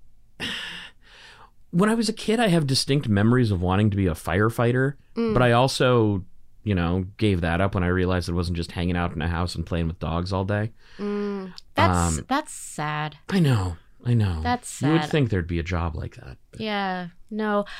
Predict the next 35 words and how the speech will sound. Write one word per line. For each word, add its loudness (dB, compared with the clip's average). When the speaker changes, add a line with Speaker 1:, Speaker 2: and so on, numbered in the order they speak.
Speaker 2:
I'm 4
sorry. 4
I, -2
let's, -10
I 4
just -2
wanna 4
go 4
back 4
Speaker 1:
Yeah, 4
Speaker 2:
to 2
that, 6
Speaker 1:
please. -8
Speaker 2:
seeing 2
all 4
of 0
the 0
construction 0
Speaker 1:
Yeah, 6
yeah. 6
Speaker 2:
equipment. 2
What 4
did 0
you, 2
so -2
th-, -8
I 2
mean, 4
basically 0
you're, 0
you're -6
describing 0
a 4
moment 2
where 2